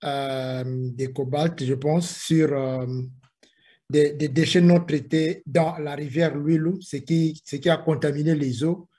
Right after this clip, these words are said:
Euh, on a, on a également vécu la situation au niveau du pays où l'eau, euh, du côté dans les, les provinces de, de Kasaï en général, l'eau avait changé de couleur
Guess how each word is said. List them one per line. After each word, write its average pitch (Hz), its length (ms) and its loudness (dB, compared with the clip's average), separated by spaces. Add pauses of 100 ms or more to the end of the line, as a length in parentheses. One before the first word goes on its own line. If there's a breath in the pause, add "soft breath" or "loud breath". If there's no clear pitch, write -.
(320 soft breath)
Euh, 143 500 -2
on 147 140 -4
a, 165 240 2
on 156 100 0
a 175 120 4
également 156 640 -4 (260 soft breath)
vécu 156 640 0
la 151 160 -2
situation 160 720 -4
au 156 80 -6
niveau 143 260 -4
du 131 160 -6
pays 151 400 -2 (100)
où 156 320 0
l'eau, 160 520 0 (560)
euh, 143 320 -4
du 131 180 -12
côté 160 520 0
dans 143 540 -6
les, 139 380 -6
les 135 120 -10
provinces 151 720 -2 (500 soft breath)
de, 143 300 2
de 131 140 -6
Kasaï 151 440 2
en 139 100 -4
général, 143 600 -4 (540)
l'eau 151 260 2
avait 165 260 2
changé 156 320 -2
de 135 120 -4
couleur 165 440 0